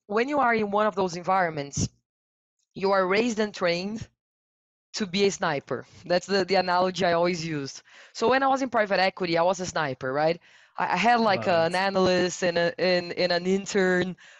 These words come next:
Speaker 1: but, but I wasn't really managing people. And the way I was adding value was because I was good at what I was doing,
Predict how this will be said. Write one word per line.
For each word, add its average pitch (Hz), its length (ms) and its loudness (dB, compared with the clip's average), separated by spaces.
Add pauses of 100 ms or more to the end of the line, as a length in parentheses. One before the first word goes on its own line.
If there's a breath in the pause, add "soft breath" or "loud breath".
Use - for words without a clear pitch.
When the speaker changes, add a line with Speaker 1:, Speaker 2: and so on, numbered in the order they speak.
(180 loud breath)
Speaker 1:
but, 233 260 -2
but 220 180 -2 (100)
I 240 100 4
wasn't 247 580 2
really 233 240 4
managing 202 540 -2
people. 220 540 -4 (300 soft breath)
And 196 380 -2
the 202 100 2
way 226 220 2
I 285 40 4
was 233 240 0
adding 190 220 0
value 202 440 0
was 175 160 -2
because 185 380 -2 (100)
I 180 160 2
was 254 380 -2 (220)
good 190 200 -2
at 185 100 2
what 165 140 0
I 165 40 -6
was 160 180 -4
doing, 151 340 -12